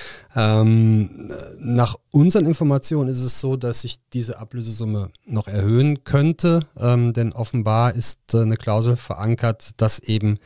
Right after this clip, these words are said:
sollte der aufnehmende Verein erfolgreich spielen, vor allem in der Champions League, ähm, dass sich das dann noch erhöhen könnte. Allerdings der dann auch nicht in diesem Sommer, sondern das wird dann später nach der Saison draufgepackt. Also für diesen Saison, äh, Sommer steht der F C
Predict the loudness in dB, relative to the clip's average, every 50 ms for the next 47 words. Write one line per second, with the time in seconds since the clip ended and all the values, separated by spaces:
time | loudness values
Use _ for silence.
0 | -20 -18 -18 -16 -16 -16 -18 -16 -8 -2 2 2 4 4 4 2 0 0 2 0
1 | 0 -2 _ 2 2 2 4 4 2 4 4 4 2 0 -2 -4 -6 -6 -6 -4
2 | -6 -4 -4 -4 -4 -6 -10 _ -6 -4 -2 0 2 2 2 2 0 -4 -6 -6
3 | -6 -8 -8 -6 -4 -2 -2 -2 -4 -4 -6 -6 -4 -4 -2 -2 -4 -4 -4 -4
4 | -2 -2 -4 -4 -4 -6 -8 -8 -10 -10 -14 -14 -12 -12 -12 -12 -12 -10 -6 -2
5 | -2 -2 -2 -2 _ _ _ _ -4 -2 -2 0 0 -2 -4 -4 -4 -4 -2 0
6 | 0 0 0 2 2 2 2 2 2 0 0 0 -4 -4 -2 0 0 2 2 0
7 | 0 -2 -2 -2 0 0 -2 -2 -2 -4 -4 -4 -4 -6 -2 -2 0 2 2 4
8 | 4 4 4 4 2 0 -2 _ -12 -2 0 0 0 0 0 -2 -4 -4 -4 -4
9 | -4 -4 -4 -6 -4 -4 -4 -4 -2 -2 -2 -2 -2 -2 -2 -4 -4 -4 -4 -4
10 | -4 -6 -6 -8 _ -12 -2 0 2 2 2 0 -6 -8 -6 -4 -6 -6 _ _
11 | -10 -6 -4 -4 -4 -4 -6 -12 -14 -12 -12 -12 -12 -14 -14 -4 -4 0 4 4
12 | 6 6 6 4 4 2 2 2 2 0 0 -2 -4 -2 -2 -2 -2 -2 -4 -4
13 | -4 -6 -4 -2 0 2 2 2 2 0 -2 -4 -6 -4 -8 -8 -6 -4 -2 -2
14 | 0 0 0 -2